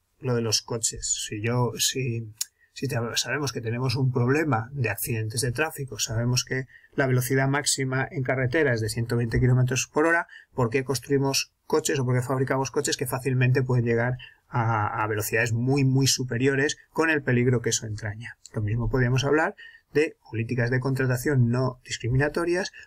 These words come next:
o de, eh, un, un producto que, para conservar mejor el medio ambiente, por, por cuestiones de reciclaje o por el motivo que sea,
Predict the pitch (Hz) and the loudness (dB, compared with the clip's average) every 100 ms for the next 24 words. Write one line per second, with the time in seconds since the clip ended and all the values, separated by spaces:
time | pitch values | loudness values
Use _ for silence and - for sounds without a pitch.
0 | _ 180 190 - - 143 156 156 _ _ | _ 0 0 -2 -8 0 0 0 _ _
1 | _ _ 156 127 127 - - _ 170 143 | _ _ -2 2 2 -2 -6 _ -2 0
2 | 143 143 214 - 160 139 151 165 165 127 | 2 0 -4 -6 -4 2 2 2 0 -2
3 | 123 151 135 _ _ 120 110 110 _ 123 | 2 0 0 _ _ -14 -14 -14 _ -2
4 | 113 - 120 147 127 - 143 127 120 120 | -2 -2 0 0 -2 0 0 2 2 2
5 | 135 139 156 160 180 185 - _ _ - | 2 2 0 0 0 0 -4 _ _ -10
6 | 104 - - - 107 117 107 110 107 - | -10 -12 -14 -8 -4 -4 -2 -2 -4 -6
7 | 120 139 160 - 110 117 110 101 139 110 | -2 0 -2 -6 -6 -6 -6 -8 -8 -6
8 | 101 131 131 156 160 156 175 | 0 0 2 0 2 2 0